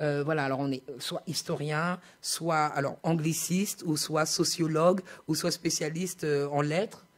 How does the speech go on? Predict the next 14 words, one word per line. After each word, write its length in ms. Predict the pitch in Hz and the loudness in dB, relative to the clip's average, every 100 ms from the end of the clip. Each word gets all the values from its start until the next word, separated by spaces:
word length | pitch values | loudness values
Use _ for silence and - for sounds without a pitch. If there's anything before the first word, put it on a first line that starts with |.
| _ | _
Enfin, 160 | - | -20
c'est, 180 | 156 180 | -16 -16
c'est, 180 | - 165 | -14 -14
c'est, 240 | - 160 | -12 -14
c'est, 180 | 160 - | -14 -10
il 640 | 147 147 143 143 147 170 | -8 -8 -8 -12 -16 -6
y 60 | 165 | -2
a 40 | 156 | 0
des, 120 | 160 | 0
il 80 | 175 | 4
y 80 | |
a 40 | 165 | 4
des 220 | 160 165 | 6 6
matières 560 | 160 151 - 175 220 | 6 2 2 4 4